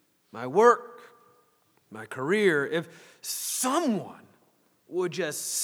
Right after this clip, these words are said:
step in and put things to rights. It's a persistent pattern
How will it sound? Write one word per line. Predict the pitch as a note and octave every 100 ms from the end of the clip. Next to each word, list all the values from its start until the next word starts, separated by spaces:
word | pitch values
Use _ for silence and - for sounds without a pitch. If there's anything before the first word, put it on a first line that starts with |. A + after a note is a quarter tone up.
| - -
step | A3 C4+ C#4 F3
in | C3+ - - - - - _ _ _ _ _ -
and | D3 C#3+
put | G3+ G#3
things | - F#3 F#3+ -
to | F#3+
rights. | F#3 B3+ G#3+ - - - - - _ _ _ _ _ _ _ _ _ _ _ _ _ _ _ _ _ _ _ _ _ _ _ -
It's | E3 E3+
a | F3
persistent | - E3 - - C4+ - E3+ -
pattern | - A3 A3+ A#2 G2 C#3+